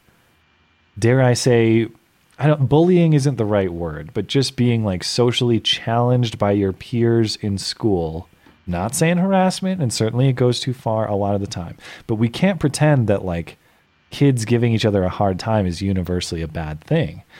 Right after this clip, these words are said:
I know that it made me a well-adjusted person, and there were times in junior high and high school where I dreaded interaction with a certain person, you know, or a certain clique. But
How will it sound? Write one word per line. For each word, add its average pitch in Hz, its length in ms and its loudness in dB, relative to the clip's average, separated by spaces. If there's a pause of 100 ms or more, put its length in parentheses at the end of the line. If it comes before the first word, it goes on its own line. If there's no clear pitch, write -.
(160)
I 104 120 0
know 127 140 6
that 123 160 4
it 117 80 0
made 113 220 2
me 131 200 2
a 208 60 2
well-adjusted 82 720 -4
person, 87 340 -6
and 127 120 2
there 101 100 2
were 101 80 2
times 110 420 0
in 104 120 0
junior 107 300 -2
high 107 120 0
and 101 120 0
high 107 160 0
school 117 360 0 (300)
where 117 140 -4
I 117 100 2
dreaded 107 880 0 (1000)
interaction 113 600 2
with 101 140 0
a - 20 -6
certain 90 340 -2
person, 151 600 -2 (400)
you 104 80 -6
know, 98 120 -4
or 98 60 0
a 95 40 -4
certain 101 340 -4
clique. - 560 -4 (800)
But 98 420 0